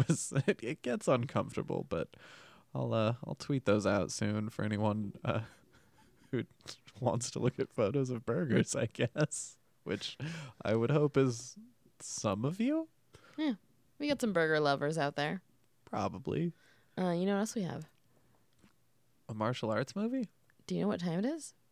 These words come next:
Speaker 1: What time is it?
Speaker 2: Elijah, do you know what it, what time it is?
Speaker 1: Uh, twelve nineteen A M
Speaker 2: Elijah, what time is it?
Speaker 1: Friday. I have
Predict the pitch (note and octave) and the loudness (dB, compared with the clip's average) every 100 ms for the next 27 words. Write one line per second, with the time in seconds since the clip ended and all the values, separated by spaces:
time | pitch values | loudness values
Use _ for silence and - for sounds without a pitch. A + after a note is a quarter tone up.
0 | _ _ A#2+ A2+ A2 G#2+ A#2+ - - - | _ _ -6 -4 -2 -2 -6 -10 -12 -20
1 | _ _ _ _ F#3 B3+ B3+ E3+ G3 A#3+ | _ _ _ _ -2 0 0 0 0 0
2 | D4 - _ G#3 G3 G3 A3+ F#4+ G4 - | -2 -8 _ -6 -2 0 0 0 -2 -6
3 | _ _ - G2+ F2+ G#2+ - A#2 A#2 A2+ | _ _ -10 -6 -4 -4 0 2 2 -2
4 | A2 A#2 G#2+ F#2+ A2 G#2 G#2 G2+ A2 - | -2 -4 -4 -6 -4 -2 -2 -4 -10 -14
5 | _ _ _ - A#3 D#4+ B3+ F3+ C#4+ - | _ _ _ -2 2 2 2 2 0 0
6 | E4 A#3+ A2 F#2+ F2+ - - G#2+ | 2 4 4 2 -2 -8 -8 -8